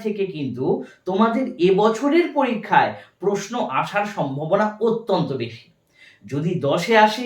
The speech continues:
তাহলে পাঁচে আসবে না, আর যদি পাঁচে আসে, তার মানে জেনে রাখো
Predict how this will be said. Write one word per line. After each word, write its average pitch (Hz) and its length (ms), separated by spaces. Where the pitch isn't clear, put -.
তাহলে 175 280
পাঁচে 202 280
আসবে 247 340
না, 262 100
আর 220 200
যদি 247 200
পাঁচে 262 300
আসে, 175 200
তার 135 180
মানে 180 180
জেনে 143 240
রাখো 220 260